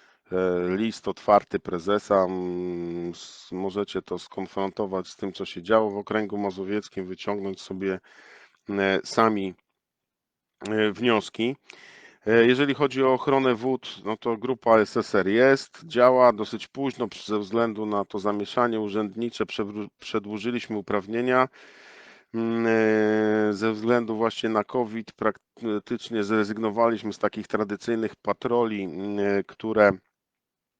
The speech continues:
mm, które, mm, e, s-, które p-, zwykle prowadzimy. Ograniczyliśmy się do takich ekopatroli, do monitorowania stanu wód,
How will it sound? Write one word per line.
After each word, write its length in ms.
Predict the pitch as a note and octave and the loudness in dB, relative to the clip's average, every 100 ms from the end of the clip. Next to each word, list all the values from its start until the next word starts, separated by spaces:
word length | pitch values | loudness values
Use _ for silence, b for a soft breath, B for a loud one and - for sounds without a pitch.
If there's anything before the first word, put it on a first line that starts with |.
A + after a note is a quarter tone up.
| _ F#2+ | _ -8
mm, 240 | G2+ G2+ | -4 -4
które, 480 | - A2+ G#2+ G#2 G2+ | -6 -4 2 4 4
mm, 380 | G#2 G2 G2 G2+ | 0 -8 -6 -2
e, 260 | G2+ G#2 - b b b b b | -2 -2 -6 b b b b b
s-, 280 | - - F#2 G2+ G2+ - | -20 -10 0 2 2 0
które 960 | - - A2+ A2 G#2+ G#2 G2+ G2+ G2 | -20 -14 -10 -8 -6 -6 0 2 2
p-, 360 | - G#2 G2+ F#2+ | 2 0 2 0
zwykle 420 | F2+ G2 - A2+ | -2 -6 2 2
prowadzimy. 880 | A2 G2+ G#2 F#2 A2 A#2 A2+ A2 G2+ | 0 -2 0 0 -2 -2 0 0 0
Ograniczyliśmy 800 | G2+ G2+ G#2+ - A2 G#2 A2+ G#2 | 0 0 -2 -4 -8 -8 -8 -8
się 140 | G#2 | -8
do 100 | G2+ | -6
takich 320 | G2 - G2 | -8 -6 -2
ekopatroli, 840 | G#2+ A2 - G2 - G#2+ A2 G#2 F#2+ | -2 -4 -4 -4 -2 0 0 -2 -6
do 120 | F#2+ | -4
monitorowania 800 | G2 G2 G2+ G2+ F#2+ G#2+ G#2 G2 | -4 -4 -4 -6 -2 -2 0 -2
stanu 440 | - G#2 G#2+ G2+ | 0 0 0 -4
wód, 380 | G2 A2 G#2 | -8 -10 -10